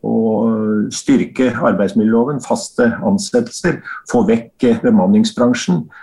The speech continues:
eh, gjestearbeiderne, sånn at vi i større grad, eh, har, eh, trygge og sikre arbeidsforhold. Og det er jo, eh, fiske-, eh,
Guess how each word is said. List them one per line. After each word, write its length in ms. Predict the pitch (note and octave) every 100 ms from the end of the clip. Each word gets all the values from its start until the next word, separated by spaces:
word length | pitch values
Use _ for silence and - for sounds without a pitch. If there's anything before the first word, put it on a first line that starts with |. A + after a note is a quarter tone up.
| _ -
eh, 300 | A2 A2+ A2 A2+
gjestearbeiderne, 880 | A#2 - G#2 F#2+ G#2 G#2+ B2+ D3+ D3 -
sånn 160 | A2+
at 160 | G#2+ - A#2+
vi 140 | A#2+ A2+ - _ -
i 60 | A#2
større 260 | - G#2
grad, 400 | G#2+ G#2 A#2+ C3
eh, 240 | B2 A#2+ - -
har, 260 | G2 G#2+ A#2
eh, 340 | A#2+ A2+ G#2+ - -
trygge 320 | B2+ F#2+ A2
og 80 | A#2
sikre 320 | B2+ - A2+
arbeidsforhold. 560 | G#2 G#2 D#3 F#3 D#3 - - -
Og 80 | G2
det 140 | C#3
er 160 | - F#2+
jo, 100 | A2 A#2 A#2 A2+
eh, 200 | G#2+ G#2+ G#2 D3+ - - -
fiske-, 320 | C3+ A2+ A2+
eh, 320 | G2 C3 A#2